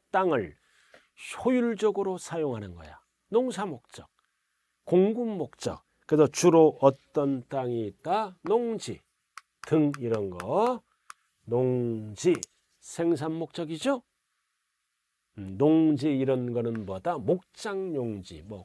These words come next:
공급 목적은 뭐가 있다? 공장용지. 공장에서 재화를 상선해-, 재화를 상선해서 여러, 여러 가지로 공급하잖아요. 그래서 이런 땅은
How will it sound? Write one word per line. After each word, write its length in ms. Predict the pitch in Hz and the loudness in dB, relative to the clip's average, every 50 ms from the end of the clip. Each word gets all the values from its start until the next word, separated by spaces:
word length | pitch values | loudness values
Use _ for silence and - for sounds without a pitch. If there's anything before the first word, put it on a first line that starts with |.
| _ - | _ 0
공급 480 | 123 139 196 233 240 233 220 226 226 | 4 4 6 6 4 4 2 2 0
목적은 640 | 214 208 202 202 185 - - - 196 185 226 220 196 | 0 0 -2 -2 -4 -4 -2 -2 0 2 2 2 2
뭐가 240 | 143 139 127 123 113 | 2 0 0 0 -2
있다? 340 | 101 92 - - 85 73 71 _ | -4 -6 -8 -14 -20 -20 -20 _
공장용지. 1200 | - - 123 123 123 120 120 123 127 202 214 202 196 180 151 123 107 104 95 90 - - - - - _ - - _ _ _ - - _ _ _ _ _ _ - - _ _ _ _ _ - - _ _ _ _ - | -6 -4 -2 0 0 -2 -2 -2 -4 -4 -4 -4 -6 -6 -6 -6 -8 -8 -10 -12 -12 -12 -14 -14 -16 _ -18 -18 _ _ _ -20 -20 _ _ _ _ _ _ -20 -20 _ _ _ _ _ -20 -20 _ _ _ _ -6
공장에서 880 | - 143 143 147 147 143 139 139 131 131 127 120 - - 117 101 92 - - | -2 0 0 2 2 2 2 4 4 4 2 0 -2 -4 -8 -10 -10 -12 -10
재화를 640 | - - 120 135 151 190 208 208 196 202 196 190 190 | -6 0 0 2 2 2 0 0 -2 -2 -4 -4 -4
상선해-, 640 | - - 180 185 175 175 151 - 170 170 165 160 139 - - - - - - - _ _ _ _ _ | -6 -8 -8 -6 -6 -8 -8 -6 -6 -6 -6 -6 -8 -10 -14 -18 -18 -20 -20 -20 _ _ _ _ _
재화를 640 | _ - - 156 165 165 165 160 156 160 156 156 147 | _ 0 2 4 6 6 6 6 6 4 0 0 -2
상선해서 800 | - - 156 156 147 127 - 151 143 139 113 131 143 120 98 | -6 -6 -6 -6 -6 -6 -4 -4 -4 -4 -4 -4 -4 -4 -4
여러, 440 | 104 127 165 196 220 214 214 208 196 _ _ _ _ _ _ _ _ _ _ _ _ _ _ _ - | -2 -2 -2 0 0 -2 -2 -4 -6 _ _ _ _ _ _ _ _ _ _ _ _ _ _ _ -14
여러 400 | - - - - 151 196 214 220 | -10 -8 -6 -2 2 4 4 4
가지로 360 | 190 190 170 175 175 151 127 - | 4 2 0 0 0 -2 -2 -2
공급하잖아요. 1120 | - - 127 147 160 165 156 151 147 - - 120 123 110 117 110 98 95 87 82 82 - - | -4 -4 -2 0 0 0 0 -2 -4 -6 -8 -12 -10 -8 -8 -8 -8 -8 -10 -14 -16 -8 -6
그래서 200 | 147 139 135 127 | -2 0 0 0
이런 460 | 117 117 135 135 127 120 117 110 - - | 0 0 0 0 0 0 -2 -4 -8 -10
땅은 440 | 113 104 117 175 214 202 95 - | -8 -4 -2 -2 -2 -2 -4 -8